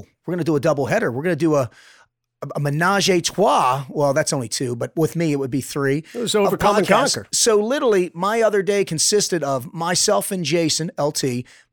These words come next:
Speaker 1: both being on Team Never Quit podcast. Enormous,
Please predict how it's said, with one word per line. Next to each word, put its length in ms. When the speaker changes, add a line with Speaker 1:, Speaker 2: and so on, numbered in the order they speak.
Speaker 1:
both 320
being 300
on 300
Team 280
Never 240
Quit 220
podcast. 500
Enormous, 600